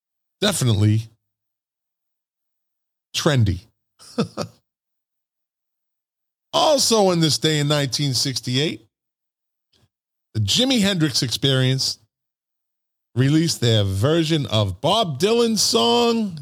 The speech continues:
yep, you know it, All Along the Watchtower. Hendrix had been given a tape of Dylan's recording by a publicist, and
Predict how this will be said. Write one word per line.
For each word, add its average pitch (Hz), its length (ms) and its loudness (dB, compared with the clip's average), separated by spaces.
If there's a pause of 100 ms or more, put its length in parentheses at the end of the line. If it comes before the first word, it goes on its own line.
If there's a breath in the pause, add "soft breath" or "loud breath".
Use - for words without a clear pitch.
(160)
yep, 127 460 0 (160)
you 135 140 -4
know 113 260 0
it, 95 80 -4 (480)
All 226 580 2
Along 185 320 0
the 196 80 0
Watchtower. 98 680 -4 (2000)
Hendrix 147 480 0
had 127 120 0
been 113 180 2
given 117 280 2
a 98 60 2
tape 156 380 -2
of 123 120 -4
Dylan's 131 380 0
recording 175 680 0 (1120)
by 113 120 2
a 113 80 2
publicist, 131 920 0 (920)
and 107 240 -2